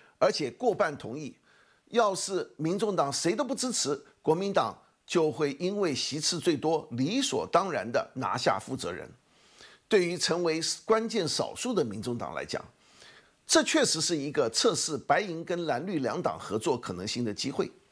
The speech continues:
民众党显然是期待未来能够左右逢源，柯文哲的盘算很可能是只在某些议题跟国民党合作，但是他不了解立法机构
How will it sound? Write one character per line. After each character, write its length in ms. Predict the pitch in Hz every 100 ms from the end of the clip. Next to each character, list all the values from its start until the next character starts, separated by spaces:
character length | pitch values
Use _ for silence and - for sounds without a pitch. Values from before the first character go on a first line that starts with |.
| - - - - _ -
民 240 | 143 180
众 160 | 190 165
党 180 | 151
显 300 | 143 - 160
然 260 | 135 170 202 -
是 160 | 175
期 240 | 156 - 156
待 160 | 165
未 200 | 156 202
来 200 | 139 131
能 220 | 139 135
够 180 | 170 156
左 240 | - 135 123
右 160 | 220
逢 180 | - 180
源， 240 | 156 117 - _ _ - - - -
柯 140 | 208
文 160 | 185 175
哲 100 | 185
的 60 |
盘 200 | - 156
算 240 | 175 160 - _ _ -
很 180 | 185
可 180 | 254 214
能 260 | 151 170 202 -
是 340 | - 185 - - _
只 340 | - - 143 135
在 260 | 240 202
某 320 | 147 151 127
些 300 | 113 - 247
议 240 | 233 226 165
题 220 | - 139
跟 200 | 143 160
国 140 | 151
民 140 | 147 175
党 120 | 117
合 140 | -
作， 260 | 131 202 - _ _ -
但 160 | 208
是 260 | 151 - - -
他 100 | 156
不 120 | 151
了 140 | 110
解 220 | - 98 - _ -
立 380 | 247 311 262 156
法 280 | 147 92 -
机 180 | - 143
构 260 | 156 -